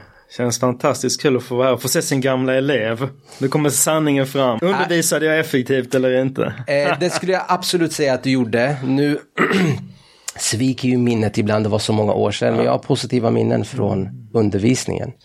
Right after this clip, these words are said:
Speaker 2: På tal om undervisning, vi börjar direkt.
Speaker 1: Ja.
Speaker 2: Effektiv undervisning heter titeln på din bok. I din bok så diskuterar du just begreppet och du definierar det som följande.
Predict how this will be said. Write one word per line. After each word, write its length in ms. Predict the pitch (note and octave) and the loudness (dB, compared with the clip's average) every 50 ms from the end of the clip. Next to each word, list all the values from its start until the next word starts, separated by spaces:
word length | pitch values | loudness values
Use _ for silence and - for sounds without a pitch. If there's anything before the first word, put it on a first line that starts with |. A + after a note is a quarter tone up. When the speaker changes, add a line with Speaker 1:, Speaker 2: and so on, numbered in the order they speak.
| - - - B2+ B2 B2 B2 A#2+ - | -20 -18 -16 -14 -14 -14 -14 -6 -4
Speaker 2:
På 80 | - C3+ | -4 -2
tal 220 | - E3+ E3+ F3 | 0 0 0 2
om 160 | F3 E3+ E3 - | 2 0 0 0
undervisning, 720 | - E3 D#3+ D3 C3+ B2+ D3+ D#3 D#3 - C3 A2+ A2 G#2 | 0 0 2 2 2 0 0 -2 0 0 0 0 2 0
vi 80 | A#2 B2 | 0 0
börjar 240 | C3+ C#3+ C#3 C3+ | 0 2 2 2
direkt. 500 | B2+ B2+ B2+ B2+ D3+ C#3 - - - - - - | 2 2 2 2 0 0 -2 -6 -12 -18 -14 -6
Speaker 1:
Ja. 120 | - D3+ | -4 -2
Speaker 2:
Effektiv 480 | D#3 C3 C#3 D3+ - - - C#3 B2+ - | -2 0 0 0 0 0 0 -2 0 0
undervisning 580 | D3+ D3 C3+ A#2+ A#2+ C#3 D3+ C#3+ - - B2+ | 0 2 2 2 2 2 0 0 0 0 0
heter 240 | A#2+ B2 A#2 - A#2+ | 2 2 2 2 0
titeln 520 | A2 - C3 C3 B2 - - A2+ A2 A2 | 0 0 0 0 0 2 0 0 0 -2
på 200 | A2 - A2+ A2 | -4 -2 -2 0
din 280 | G#2+ F#2+ G#2+ G#2+ A2 A2 | 0 2 0 0 0 2
bok. 420 | C#3 F#3 D#3 A2 - - - - - _ _ - - - - - - - - - - - - | 0 0 0 -2 -4 -6 -12 -16 -18 _ _ -20 -20 -20 -20 -20 -18 -18 -18 -20 -8 -2 0
I 100 | E3 F#3+ | 0 2
din 180 | F3+ F#3+ E3 | 2 0 2
bok 320 | C3 B2 C#3+ E3 D#3 - - _ | 2 2 0 0 -2 -8 -16 _
så 280 | - - - - B2 B2 | -10 -6 -2 0 0 2
diskuterar 540 | A#2 A#2+ - - A#2+ - - D3 C#3+ C3 A#2+ | 2 2 2 0 0 0 2 2 2 2 2
du 60 | G#2+ | 2
just 320 | G2+ G2+ G#2 G2 - - | 2 2 2 0 -2 -4
begreppet 760 | A2 F#2 G2 G#2+ F#2+ G2+ F#2+ F#2+ - - B2+ D3 D3+ - - - - _ | -6 -4 -2 0 0 0 0 0 -2 -2 -2 -2 -2 -4 -10 -20 -10 _
och 140 | - A#2+ A2+ | -2 0 0
du 120 | A#2 C3 | 0 0
definierar 540 | A#2+ C3 A#2+ - - A#2 A#2+ A2 G#2+ G#2 G2+ | 0 0 -2 0 0 0 2 2 2 2 2
det 60 | G2 | 0
som 160 | - - G#2 | 0 0 -2
följande. 600 | G#2 - - C#3+ B2+ A#2 C3 C#3+ C#3 G#2+ G2 F#2+ | -2 0 -2 0 0 0 0 0 0 0 -2 -4